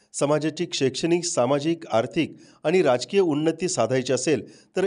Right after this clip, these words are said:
एकत्रित येऊन भंडारी भविष्याचा वेध घेणं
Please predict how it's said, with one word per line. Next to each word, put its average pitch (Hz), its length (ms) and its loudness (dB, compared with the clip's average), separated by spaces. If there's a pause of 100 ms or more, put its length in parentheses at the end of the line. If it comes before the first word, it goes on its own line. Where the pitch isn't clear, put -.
एकत्रित 175 540 0
येऊन 160 240 2
भंडारी 165 600 0
भविष्याचा 190 600 -2
वेध 156 200 0
घेणं 127 340 2